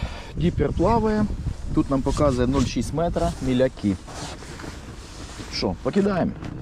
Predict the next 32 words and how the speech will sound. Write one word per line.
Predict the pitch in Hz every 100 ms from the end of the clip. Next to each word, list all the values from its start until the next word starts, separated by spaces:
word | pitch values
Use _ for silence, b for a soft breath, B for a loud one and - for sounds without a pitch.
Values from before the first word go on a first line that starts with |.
| - - - - - - - _ - - -
Має | 120 127 123
для | 127
таких | 120 123 113
от | 113
містяків | 120 - 131 - 160 - - - - - - -
хлюпун | 131 127 - 139
є. | 98 85 - - - B B B B - - 98 - - -
Така | 127 117 101 - - - - - - - - - - - -
серйозна | - 127 123 110 110
снасть. | 98 110 98 - - 117
Ніколи | 117 131 120
ні | 117
одної | 117 117 120
риби | 117 110
не, | 113 -
не | 123
зловила. | 113 120 127 165 113 - - - -
<laughs> | - - -
Але | 160 180
щас | 160 -
поставимо. | 135 - 113 107 90 B B B B
Навіть | 120 110
якщо | 113 - 123
я |
його | 120 117
відірву, | 117 123 123 107
мені | 98 92
здається, | 87 101 95 - 92
його | 95
не | 98
шкода | - 98 82
буде. | 76 -